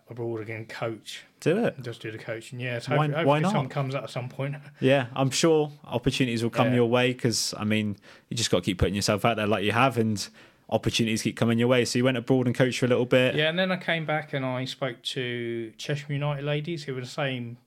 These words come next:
Speaker 1: league as Maiden. So it's like tier four women's football in this country.
Speaker 2: Yeah, it's like League Two equivalent of the men's.
Speaker 1: Yeah, yeah,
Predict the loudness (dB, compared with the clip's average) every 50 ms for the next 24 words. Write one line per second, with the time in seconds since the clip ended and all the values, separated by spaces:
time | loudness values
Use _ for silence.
0 | _ _ _ _ _ _ _ _ _ _ _ _ _ -6 -6 -4 -6 -6 -6 -8
1 | -10 -8 -8 -8 -6 -6 -6 -6 -8 -12 -12 -12 -14 -14 -14 -14 -14 -10 -10 -10
2 | -10 -10 -8 -6 -6 -6 -6 -8 -10 -10 -10 -8 -8 -8 -8 -10 -10 -12 -12 -14
3 | -12 -12 -12 -12 -12 -14 -16 -16 -18 -18 -18 -18 -18 -12 -4 0 0 2 2 2
4 | 0 0 2 2 2 2 0 0 0 0 0 0 2 0 0 0 0 -2 -2 -2
5 | 0 2 2 2 0 -2 -2 -2 -2 -2 0 -2 -2 -4 -4